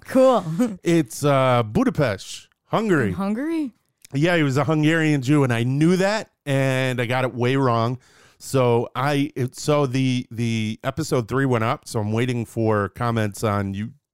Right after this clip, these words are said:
Speaker 2: moron, blah, blah, blah, blah. But, um, for all those who are going to leave nasty comments, um,
Speaker 1: We apologize.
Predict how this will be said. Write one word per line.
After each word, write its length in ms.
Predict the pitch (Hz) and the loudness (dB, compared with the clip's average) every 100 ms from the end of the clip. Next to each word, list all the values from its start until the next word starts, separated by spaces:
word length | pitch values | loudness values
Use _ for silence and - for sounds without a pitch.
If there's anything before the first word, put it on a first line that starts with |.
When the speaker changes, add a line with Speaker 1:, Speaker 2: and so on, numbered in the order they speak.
| 294 _ _ _ 339 | _ _ _ _ _
Speaker 2:
moron, 720 | 285 233 220 240 226 214 208 190 | -4 0 2 2 4 4 2 2
blah, 160 | 196 | 2
blah, 140 | 175 185 | 2 0
blah, 160 | 175 | -2
blah. 160 | 170 113 - - - - - _ | -2 -4 -10 -20 -20 -20 -20 _
But, 400 | 117 135 123 - | 0 0 0 -2
um, 640 | 135 123 120 117 117 113 113 _ _ _ - | 0 2 2 2 2 0 -4 _ _ _ -2
for 100 | 131 | 2
all 140 | 143 | 4
those 380 | 151 147 143 - | 2 2 0 -2
who 120 | 123 | 0
are 100 | 120 101 | 0 0
going 340 | 117 120 127 | 0 0 0
to 60 | 120 | 0
leave 240 | 123 110 | -2 0
nasty 380 | 113 110 - 110 | 0 0 -4 -8
comments, 680 | 110 104 104 101 98 - - - | -4 -4 -4 -6 -8 -16 -16 -6
um, 580 | 101 101 101 98 101 95 _ _ _ _ _ _ | -2 -2 -2 -4 -6 -12 _ _ _ _ _ _
Speaker 1:
We 160 | 180 180 | -12 -12
apologize. 760 | 165 175 165 156 160 160 156 | -10 -10 -10 -10 -10 -12 -14